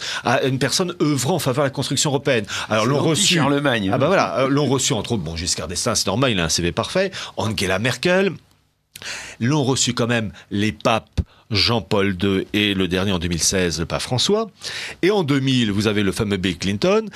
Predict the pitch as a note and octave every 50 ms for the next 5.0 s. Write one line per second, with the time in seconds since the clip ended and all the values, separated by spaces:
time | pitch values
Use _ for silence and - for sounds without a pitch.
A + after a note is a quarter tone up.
0 | - - - - - C3 B2+ A2+ A2+ G#2+ A2 A2+ B2 D3+ F#3+ G#3 F#3+ D#3 C3 A#2
1 | A2 G#2 G2 G#2+ B2 B2+ G#2+ A2+ B2 B2 A#2+ A#2+ A2+ C3 A#2+ - - G3 F3+ E3+
2 | E3+ D#3+ D#3 F#3 F3 D#3 C3 B2 B2 - D#3 C3 - - - E3 E3 D#3+ C#3+ -
3 | - - - - - - - - B2+ C3 C#3 A#2+ - - D3 C3+ - G#3 E3+ D#3+
4 | C3 B2 A#2+ E2 - - - - - - - A2 A2 A2 G#2+ G#2 G#2 G2 F#2 -